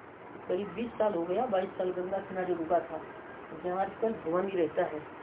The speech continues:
नामदेव कुटिया में कुड़िया रहता है ऊपर, समझ गए? वो यहाँ स्नान करता है इस नल पर रोज,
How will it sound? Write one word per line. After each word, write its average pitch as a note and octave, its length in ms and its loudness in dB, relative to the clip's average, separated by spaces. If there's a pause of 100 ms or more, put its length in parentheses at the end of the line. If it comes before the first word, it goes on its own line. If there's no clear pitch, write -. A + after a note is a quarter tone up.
(720)
नामदेव G#3+ 380 4
कुटिया B3+ 360 0
में D#4+ 160 0
कुड़िया A#3+ 300 8
रहता C#4 240 6
है F4 220 4
ऊपर, D#3 180 2 (440)
समझ A#3 140 6
गए? D#4+ 140 4
वो A#3+ 160 6
यहाँ A#3 220 8
स्नान G#3+ 240 2
करता F#3+ 260 4
है F3+ 80 6
इस F3 80 -4
नल D#3+ 100 4
पर D#3 140 2
रोज, C3 160 4